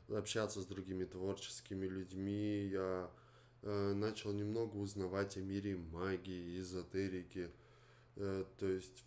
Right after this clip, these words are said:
всё начало в-, вокруг этого как-то вращаться. И, ну,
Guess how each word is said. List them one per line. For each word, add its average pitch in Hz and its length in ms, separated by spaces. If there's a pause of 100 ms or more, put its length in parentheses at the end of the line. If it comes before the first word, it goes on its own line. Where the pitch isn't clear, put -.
всё 139 500
начало 113 640 (800)
в-, 104 80
вокруг 107 400
этого 95 320
как-то 92 400
вращаться. 104 760 (640)
И, 156 400 (140)
ну, 147 340